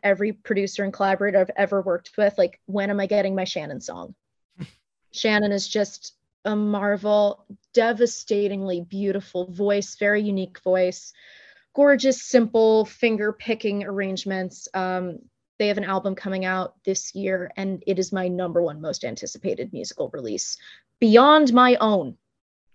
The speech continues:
Speaker 2: Wow.
Speaker 1: Beyond my own. I am just waiting for that Shannon Moser record.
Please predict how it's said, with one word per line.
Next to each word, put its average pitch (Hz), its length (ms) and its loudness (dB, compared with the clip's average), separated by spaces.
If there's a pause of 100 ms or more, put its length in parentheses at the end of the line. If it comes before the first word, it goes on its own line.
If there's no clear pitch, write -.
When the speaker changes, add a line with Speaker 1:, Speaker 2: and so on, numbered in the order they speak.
(120)
Speaker 2:
Wow. - 140 -8
Speaker 1:
Beyond 269 640 0 (120)
my 233 300 2
own. 190 300 0
I 196 160 -4
am 196 100 0
just 196 160 -8
waiting 214 380 2
for 214 120 -4
that 190 200 0
Shannon 185 340 -4
Moser 185 300 -6
record. 185 420 -4